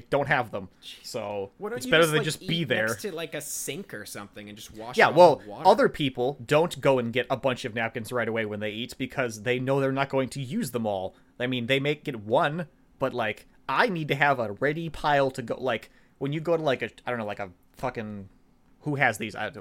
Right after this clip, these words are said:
Speaker 1: Wendy's? I don't know. Where they have, like, the napkin dispenser on the table.
Speaker 2: Yeah,
Speaker 1: That's
Speaker 2: sure.
Speaker 1: my shit. That's my jam.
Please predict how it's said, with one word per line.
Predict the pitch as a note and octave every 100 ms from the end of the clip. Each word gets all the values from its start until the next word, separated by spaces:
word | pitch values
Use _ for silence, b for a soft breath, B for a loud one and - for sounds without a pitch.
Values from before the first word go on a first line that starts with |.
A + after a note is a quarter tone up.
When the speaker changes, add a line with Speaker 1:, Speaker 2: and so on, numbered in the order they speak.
| G#2+
Speaker 1:
Wendy's? | A2 B2 A#2+ B2 A#2+
I | A#2+
don't | A#2
know. | G#2 G2
Where | A#2+
they | B2
have, | C3 C3
like, | A#2+ -
the | A#2 -
napkin | A#2 A#2+ A#2+
dispenser | A2 - A#2+ - A#2+
on | A#2
the | G#2+
table. | A#2 B2 C#3+ D3 b b b b b b b _ _
Speaker 2:
Yeah, | B2 C#3+ F2+ - _
Speaker 1:
That's | - D3+ -
Speaker 2:
sure. |
Speaker 1:
my | A#2+
shit. | G#2 - - - -
That's | C#3+
my | B2 A2+
jam. | A#2 C3 A#2 G2+